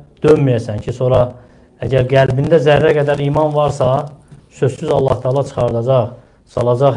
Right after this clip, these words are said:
həyat çayına və həmin çayda diriləcəklər,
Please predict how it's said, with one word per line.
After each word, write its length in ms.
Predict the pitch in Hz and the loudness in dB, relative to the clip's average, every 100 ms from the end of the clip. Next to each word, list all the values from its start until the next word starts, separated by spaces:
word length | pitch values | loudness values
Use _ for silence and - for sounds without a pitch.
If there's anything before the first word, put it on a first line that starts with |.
| 117 | 0
həyat 300 | 123 131 - | 0 0 -2
çayına 440 | 131 117 110 104 92 - - - _ 110 | -2 -2 -4 -8 -12 -20 -20 -20 _ -2
və 180 | 127 131 - - - - _ _ | 0 0 -2 -16 -20 -20 _ _
həmin 400 | 123 127 147 151 | -4 -2 -2 -4
çayda 460 | 139 139 127 123 143 151 151 - _ _ _ _ _ _ _ _ _ _ _ - | -2 0 2 2 2 2 -2 -14 _ _ _ _ _ _ _ _ _ _ _ -6
diriləcəklər, 760 | 131 139 135 127 156 131 104 | -2 2 4 4 4 4 -2